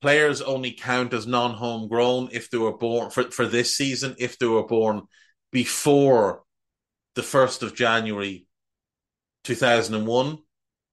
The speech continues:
Well, Enzo,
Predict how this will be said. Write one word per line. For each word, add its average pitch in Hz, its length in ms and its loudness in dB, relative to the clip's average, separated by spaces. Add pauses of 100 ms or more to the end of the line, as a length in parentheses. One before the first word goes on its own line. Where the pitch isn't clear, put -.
(380)
Well, 107 460 -2 (1080)
Enzo, 113 800 0